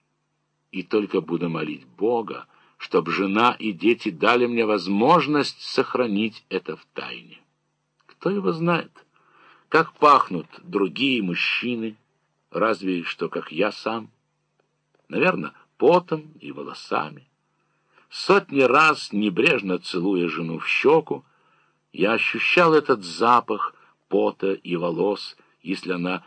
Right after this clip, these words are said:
не успевала перед тем вымыться и переодеться, но, по-моему, это всё-таки лишь запах пота и волос. Когда я последнее время придирчиво к ней присматриваюсь, она не догадывается,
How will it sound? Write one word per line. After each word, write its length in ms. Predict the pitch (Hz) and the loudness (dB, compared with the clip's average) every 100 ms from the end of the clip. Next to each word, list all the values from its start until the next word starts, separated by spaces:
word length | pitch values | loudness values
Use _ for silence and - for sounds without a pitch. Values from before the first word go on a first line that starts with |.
| _ | _
не 140 | 90 117 | -2 0
успевала 720 | 110 - 127 113 98 87 80 | 0 -2 0 0 0 -2 -4
перед 360 | - 85 82 | -4 -2 -4
тем 240 | - 90 82 | -4 -4 -4
вымыться 460 | 87 87 85 - | -4 -6 -8 -6
и 60 | 87 | -6
переодеться, 840 | - 82 82 78 110 127 - 120 - _ _ _ - | -4 -2 -2 0 0 2 0 -4 -4 _ _ _ -18
но, 100 | 73 | -14
по-моему, 640 | 76 69 82 139 147 139 | -12 -8 -2 0 0 0
это 260 | 127 113 90 | -2 -2 -6
всё-таки 480 | - 104 101 - | -2 -4 -4 -6
лишь 280 | 92 85 - | -4 -4 -6
запах 480 | - 113 143 139 - | -2 0 0 -4 -6
пота 300 | - 165 165 | -4 -4 -2
и 60 | 165 | -2
волос. 580 | 185 190 190 - - _ _ _ _ _ _ - - _ - | 0 -2 -6 -8 -18 _ _ _ _ _ _ -20 -20 _ -6
Когда 220 | 123 160 | 2 4
я 80 | 170 | 4
последнее 440 | 175 185 175 175 | 4 4 4 2
время 280 | 175 160 156 | 4 4 2
придирчиво 800 | - 160 135 139 104 - 104 110 | 4 2 4 2 2 2 0 0
к 80 | |
ней 160 | 127 120 | 0 -2
присматриваюсь, 1080 | 131 131 - 185 190 165 71 - 135 - - _ _ _ _ _ - | -2 -4 -2 -2 -2 -4 -8 -8 -10 -12 -20 _ _ _ _ _ -12
она 220 | 104 147 | -6 -2
не 100 | 165 | 0
догадывается, 920 | 175 151 160 165 165 147 - 95 | 2 4 4 4 0 0 -2 -4